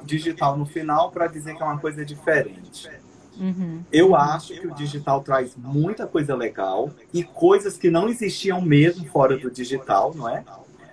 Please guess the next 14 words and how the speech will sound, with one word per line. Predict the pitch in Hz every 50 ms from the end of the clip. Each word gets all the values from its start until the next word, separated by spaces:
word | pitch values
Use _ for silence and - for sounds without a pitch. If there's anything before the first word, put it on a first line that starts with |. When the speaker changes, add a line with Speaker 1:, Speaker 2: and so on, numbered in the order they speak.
| - _ _ - - -
Speaker 2:
Uhum. | 196 196 190 160
Speaker 1:
Mas | 143 147 147 151 156 160 160 160 160 160 170 170 151 147 147 - - - 160 160 - - - _ - - _ _ _ _ _ _ _ _ _ _ _
se | - - 175 170
quer | - 196 208
falar | - 233 220 208 190
de | 170 165 160
gênero | 147 170 156 143 131 127 120
digital, | - 123 117 107 117 113 - - 147 139 139 127 127 - - -
então | 151 147 - 233 311 311 -
diz | 247 247 - -
que | -
ele | 277 254
é | 240
digital. | 233 240 240 220 240 254 254 - - - - 123 120 123